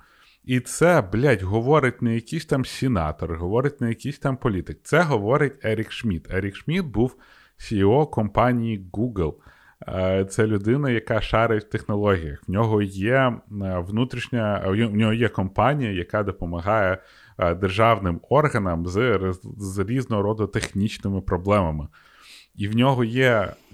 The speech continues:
дохрініще інфлюенса, який він може використати для того, щоб цю штуку проштовхувати. Він так прямо каже: Я приходив в Пентагон і казав: "Ви сосете в машин-лернінгі,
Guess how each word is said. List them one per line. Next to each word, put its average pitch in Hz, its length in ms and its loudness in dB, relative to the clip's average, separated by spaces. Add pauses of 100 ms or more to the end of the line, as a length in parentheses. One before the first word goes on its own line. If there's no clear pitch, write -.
(120)
дохрініще 117 880 0
інфлюенса, 110 800 -2
який 95 340 -4
він 107 140 -2
може 98 300 -2
використати 110 800 -6
для 80 220 -4
того, 123 480 0 (440)
щоб 104 400 -2 (340)
цю - 300 -2
штуку 95 440 -6
проштовхувати. - 840 -2 (520)
Він 123 200 0
так 135 220 -4
прямо 139 280 0
каже: 113 340 2
Я 143 220 2
приходив 160 460 2
в - 60 -14
Пентагон 147 560 4
і 113 40 0
казав: 95 500 2
"Ви 147 340 2 (100)
сосете 127 720 2
в 98 80 -2
машин-лернінгі, 90 960 0